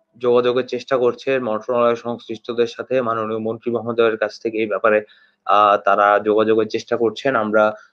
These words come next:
সর্বশেষ যখন কথা বলেছিলাম, তিনি জানিয়েছেন, তিনি, আহ, মন্ত্রী মহোদয়ের যে কর্মকর্তারা জানিয়েছেন, তারা, আহ, মন্ত্রী মহোদয়ের পিএস, এপিএস এর সাথে যোগাযোগের চেষ্টা করছেন এবং তাদের সাথে,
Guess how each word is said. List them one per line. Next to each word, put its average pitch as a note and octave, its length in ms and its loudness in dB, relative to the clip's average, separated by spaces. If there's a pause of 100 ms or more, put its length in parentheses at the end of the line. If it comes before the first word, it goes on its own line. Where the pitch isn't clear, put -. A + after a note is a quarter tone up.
(160)
সর্বশেষ A#2 440 0
যখন B2 220 -4
কথা B2 220 0
বলেছিলাম, B2+ 520 -2
তিনি A#2 240 -4
জানিয়েছেন, B2 680 -2
তিনি, A2 360 -4 (420)
আহ, G#2 260 2
মন্ত্রী A2+ 300 -6
মহোদয়ের A2+ 680 0
যে G#2+ 180 0
কর্মকর্তারা A#2 540 0
জানিয়েছেন, A#2+ 540 0
তারা, G#2+ 300 2 (440)
আহ, G#2 320 4
মন্ত্রী A2+ 280 -2
মহোদয়ের A2+ 560 0 (160)
পিএস, A#2+ 300 0
এপিএস A2+ 400 -2
এর A2+ 60 -4
সাথে A2+ 260 -8
যোগাযোগের A2+ 400 0
চেষ্টা A2 300 -8
করছেন A2+ 340 -2
এবং G#2+ 220 -4
তাদের G2+ 260 0
সাথে, A2 420 -4